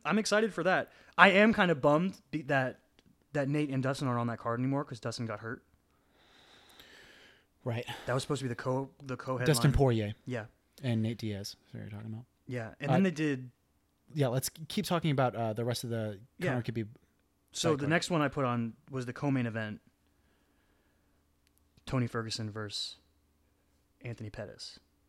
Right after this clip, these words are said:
Speaker 1: This fight,
Speaker 2: It was
Speaker 1: if,
Speaker 2: so
Speaker 1: if it didn't get
Speaker 2: sad.
Speaker 1: stopped by the doctors, or, I
Speaker 2: Yes.
Speaker 1: mean, I'm sorry, by Anthony's corner 'cause he broke
Speaker 2: Right.
Speaker 1: his hand, would have been a contender for fight of the year. I would
Speaker 2: Such
Speaker 1: say
Speaker 2: an
Speaker 1: currently
Speaker 2: insane
Speaker 1: now,
Speaker 2: amount.
Speaker 1: round two of this fight might win round of the year.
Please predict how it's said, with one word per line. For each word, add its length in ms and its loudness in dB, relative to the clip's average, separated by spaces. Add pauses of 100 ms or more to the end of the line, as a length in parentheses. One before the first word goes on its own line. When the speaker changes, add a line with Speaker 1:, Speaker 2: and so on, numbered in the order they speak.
(1400)
Speaker 1:
This 320 0
fight, 380 0 (960)
Speaker 2:
It 80 0
was 140 6
Speaker 1:
if, 100 10
Speaker 2:
so 200 6
Speaker 1:
if 180 10
it 140 6
didn't 240 10
get 180 6
Speaker 2:
sad. 80 -4
Speaker 1:
stopped 440 4
by 120 6
the 80 2
doctors, 720 -2
or, 220 12
I 80 2
Speaker 2:
Yes. 80 10
Speaker 1:
mean, 180 4
I'm 140 -2
sorry, 180 0
by 160 2
Anthony's 320 -2
corner 320 -2
'cause 120 -10
he 60 -8
broke 140 -2
Speaker 2:
Right. 40 -8
Speaker 1:
his 100 -8
hand, 340 -6 (560)
would 160 4
have 100 4
been 120 4
a 40 2
contender 360 -4
for 100 -6
fight 240 -2
of 100 -4
the 100 -8
year. 480 -2 (920)
I 60 10
would 160 10
Speaker 2:
Such 80 6
Speaker 1:
say 120 10
Speaker 2:
an 100 6
Speaker 1:
currently 360 6
Speaker 2:
insane 120 4
Speaker 1:
now, 240 8
Speaker 2:
amount. 200 -4
Speaker 1:
round 260 6
two 180 0
of 60 0
this 120 -4
fight 240 2
might 260 0
win 160 -2
round 260 -4
of 100 -10
the 80 -16
year. 280 -20